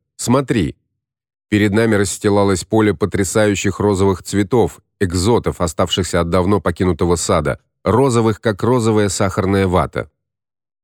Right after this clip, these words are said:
Мы тихо сидели, слушая птичьи трели и шорох ветра в кронах деревьев. Внезапно у меня возникло ощущение дежавю. Я бывал здесь раньше и сидел на этом же стволе, но только с Ником.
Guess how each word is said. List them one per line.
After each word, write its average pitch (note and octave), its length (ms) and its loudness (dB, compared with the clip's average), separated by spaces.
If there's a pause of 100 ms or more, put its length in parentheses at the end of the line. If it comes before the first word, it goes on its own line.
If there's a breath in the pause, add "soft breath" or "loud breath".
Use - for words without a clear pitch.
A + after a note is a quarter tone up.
(300)
Мы C#3+ 220 4
тихо D#3 340 0
сидели, C#3+ 380 2
слушая C3 440 0
птичьи A#2 440 0
трели C3 340 2
и A#2+ 200 -2
шорох A#2+ 420 0
ветра A2+ 320 0
в - 100 -6
кронах G#2 360 2
деревьев. F2 600 0 (420)
Внезапно G#2+ 560 2
у G2+ 40 2
меня G2+ 200 2
возникло G2+ 440 2
ощущение G2+ 680 0
дежавю. F2+ 640 0 (400)
Я A#2+ 180 2
бывал B2+ 340 2
здесь A2 300 0
раньше G#2+ 460 0
и F2+ 40 0
сидел A2 360 0
на A2 180 2
этом A#2 300 0
же A2+ 100 0
стволе, G#2+ 500 0
но F2 180 0
только G#2 340 0
с - 140 -4
Ником. G2+ 440 -2